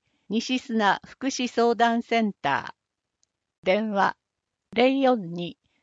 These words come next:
五三一の五五五零へ。防災について学びます。アット大空カフェ。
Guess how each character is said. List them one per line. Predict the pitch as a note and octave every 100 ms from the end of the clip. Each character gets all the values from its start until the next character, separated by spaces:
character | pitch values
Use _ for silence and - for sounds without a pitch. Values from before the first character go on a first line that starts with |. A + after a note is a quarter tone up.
| _ G3+
五 | C4 C4
三 | B3+ B3 F3+
一 | F3 - G#3
の | F#3 F3+ -
五 | G#3 B3 B3+
五 | B3 A3+ D3
五 | G3 A3 A3+
零 | A3 F#3+ C#3
へ。 | C3+ - _ _ _ _ _ _ _ _ _ _ _ _ _ _ _ _ _ _ _ _ _ _ _ _ _ _ _ -
防 | A#3+ C#4
災 | - C4 B3
に | B3 -
つ | A#3+
い | A3+
て | - F3
学 | F3 F3+ E3
び | F3+
ま | E3 F#3
す。 | - - _ -
ア | F#3
ッ | F3+ _
ト | A3 G#3+ _ -
大 | A3+ A#3+
空 | A#3+ A3 -
カ | G#3
フ | G#3
ェ。 | A2+